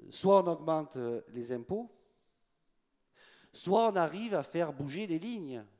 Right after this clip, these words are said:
Et à arrêter cette fuite en avant de réduction des dépenses publiques qui sont si utiles et qui sont génératrices en même temps de croissance. Nous, on est en train de s'interroger dans le cadre de la préparation du budget. On, on doit lancer, euh,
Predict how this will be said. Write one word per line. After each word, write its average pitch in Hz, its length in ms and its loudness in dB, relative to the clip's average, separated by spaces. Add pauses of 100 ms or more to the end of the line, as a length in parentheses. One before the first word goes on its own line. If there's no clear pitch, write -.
(800)
Et 147 720 0 (1300)
à 120 760 -4 (240)
arrêter 202 460 -2
cette - 260 -6
fuite - 240 -10
en 147 80 0
avant 185 280 -2
de 170 140 -6
réduction 165 500 -4
des 175 80 -4
dépenses 156 360 -4
publiques 170 320 -10
qui 160 100 -16
sont 156 340 -6 (120)
si - 300 -8
utiles 247 440 -12 (420)
et 160 80 -4
qui 196 160 -10
sont 254 260 -2
génératrices 180 800 -2
en 147 80 -2
même 147 220 -4
temps 233 240 -4
de 190 140 -6
croissance. 226 720 -6 (1300)
Nous, 185 120 2
on 208 80 6
est 185 60 6
en 175 80 4
train 170 180 -4
de 160 40 -10
s'interroger 156 520 -2
dans 143 100 0
le 127 80 -2
cadre 143 220 -2
de 131 40 -2
la 123 80 -2
préparation 123 440 -6
du 123 140 -14
budget. 196 540 -8
On, 139 240 -2
on 139 40 -2
doit 156 200 2
lancer, 160 560 0
euh, 120 220 0